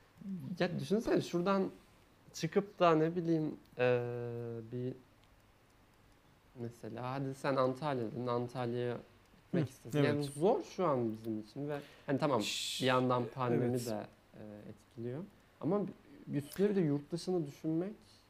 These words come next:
Speaker 1: yani. <laughs>
Speaker 2: Bir şey söyleyeyim mi ama Fatih? Bence bu konuda biraz biz şeyiz yani, eee, fazla risk almıyoruz. Mesela çünkü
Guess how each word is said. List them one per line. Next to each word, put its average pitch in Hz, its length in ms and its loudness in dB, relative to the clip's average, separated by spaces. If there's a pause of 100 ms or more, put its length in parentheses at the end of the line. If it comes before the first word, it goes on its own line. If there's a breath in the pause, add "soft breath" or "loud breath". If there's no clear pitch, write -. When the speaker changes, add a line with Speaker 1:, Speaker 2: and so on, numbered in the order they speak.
Speaker 1:
yani. 117 400 -6
<laughs> - 60 -16 (540 loud breath)
Speaker 2:
Bir 147 140 -8
şey 208 200 2
söyleyeyim 180 380 2
mi 123 80 2
ama 117 160 0
Fatih? 123 460 -2
Bence 147 300 0 (100)
bu 143 120 -6
konuda 139 340 -2
biraz 139 340 -2
biz 131 160 -6
şeyiz 113 540 -6
yani, 110 280 -8 (760)
eee, 135 60 -10 (400)
fazla 147 400 2
risk 143 360 -4
almıyoruz. 123 460 0
Mesela 139 260 -4
çünkü 160 380 -4